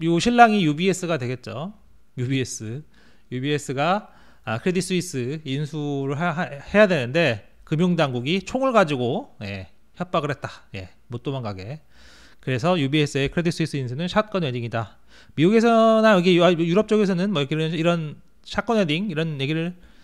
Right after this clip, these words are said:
쓰는 것 같더라고요. 찾아보니까, 예, 따로 있-, 있더라고요. 그래서 샷건 웨딩이었다. 그 얘긴즉슨 샷건 웨딩이면, 아, 뭐 결혼 생활이 행복할 수도 있지만 뭐 좀 불행할 수도 있-, 있는 거 아니겠습니까?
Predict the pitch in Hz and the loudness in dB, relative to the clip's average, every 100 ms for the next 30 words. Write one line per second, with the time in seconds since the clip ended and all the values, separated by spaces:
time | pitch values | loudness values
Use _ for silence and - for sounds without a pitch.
0 | - - 202 208 170 - 123 208 226 214 | -20 -10 -4 -2 -2 -2 -2 0 0 0
1 | 185 180 185 127 113 110 101 101 - 156 | -2 -2 -2 -2 -6 -6 -8 -12 -10 -8
2 | 135 127 180 - - 123 113 - - 135 | -6 -10 -12 -20 -20 -12 -12 -12 -16 -10
3 | 143 113 95 120 110 - 170 165 143 123 | -8 -8 -10 -12 -10 -8 -6 -6 -6 -6
4 | 113 98 - 85 - - - - - - | -8 -10 -12 -16 -18 -20 -20 -20 -20 -4
5 | 156 180 202 185 175 156 165 156 196 240 | 2 4 4 0 -2 -2 -2 -2 0 2
6 | 233 208 190 170 170 175 107 95 - _ | 2 0 0 0 0 0 -4 -8 -18 _
7 | - - - - - - - - - - | -20 -20 -20 -20 -20 -20 -20 -20 -18 -18
8 | - - - - 117 156 160 131 139 139 | -16 -18 -20 -8 -4 -2 0 0 0 -2
9 | - - 147 180 185 165 151 160 202 208 | -8 -4 0 2 2 2 2 2 0 0
10 | 196 175 131 147 165 170 131 110 117 110 | -2 -4 -6 -4 -2 -2 -4 -6 -8 -6
11 | 135 120 113 151 165 160 147 120 127 156 | -6 -8 -8 -4 -4 -4 -8 -8 -8 -4
12 | 143 120 120 - 107 156 208 | -4 -4 -8 -10 -8 -6 -6